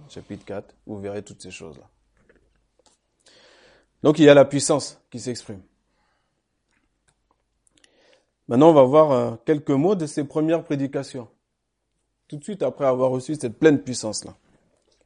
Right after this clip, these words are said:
Verset un. Or, voyant les foules, il monta sur la montagne, et lorsqu'il se fut assis, ses disciples s'approchèrent de lui,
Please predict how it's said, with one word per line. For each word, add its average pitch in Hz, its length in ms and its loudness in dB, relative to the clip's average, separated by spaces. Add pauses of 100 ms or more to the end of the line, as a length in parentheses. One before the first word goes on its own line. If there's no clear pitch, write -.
(1400)
Verset 135 380 4
un. 113 180 0 (960)
Or, 151 560 6
voyant 185 420 2
les 190 120 2
foules, 101 420 -10 (800)
il 131 140 -2
monta 196 340 0
sur 170 200 -6
la 156 100 0
montagne, 123 560 -6 (320)
et 123 100 -10
lorsqu'il 170 380 -6
se 147 180 -10
fut 175 260 -6
assis, 156 520 -6 (460)
ses 139 200 -2
disciples 151 360 -6
s'approchèrent 156 540 -2
de 147 100 -4
lui, 117 320 -8